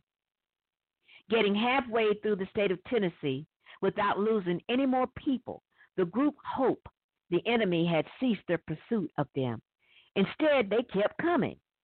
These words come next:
never giving up on the annihilation of this caravan. The group managed to stay a few miles ahead of them,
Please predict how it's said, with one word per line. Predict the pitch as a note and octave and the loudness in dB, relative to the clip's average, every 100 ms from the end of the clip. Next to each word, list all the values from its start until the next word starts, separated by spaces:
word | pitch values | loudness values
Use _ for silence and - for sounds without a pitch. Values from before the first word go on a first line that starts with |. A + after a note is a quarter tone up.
| _ _ - | _ _ -4
never | G#3+ E4+ E4 | 0 2 2
giving | C4 C#4+ C4+ B3 | 2 2 2 2
up | F#3 - - | 0 -2 -2
on | F3+ E3+ | 0 2
the | D#3+ | 2
annihilation | E3 G3 A3+ A3+ F3 E3 - D#3+ _ _ - | 2 2 2 2 2 0 -4 -16 _ _ -6
of | D#3+ | -2
this | F3 F3 - | 0 -2 0
caravan. | G3+ D#3 C#3 B2+ D#2+ - _ _ - - - | 2 2 2 0 -2 -10 _ _ -20 -8 -2
The | F3+ | 0
group | A3+ D#4 - | 2 0 0
managed | A3+ A3 G#3+ - | 0 0 -2 -4
to | F3+ | -8
stay | - G3 | -2 2
a | E3 - | 2 0
few | B3+ C#4+ | 0 2
miles | A#3 G#3+ G3 F#3 | 2 2 2 2
ahead | C#3 - B3+ A3 | -2 -2 0 2
of | E3 | 0
them, | A#2+ F#2 | -4 -10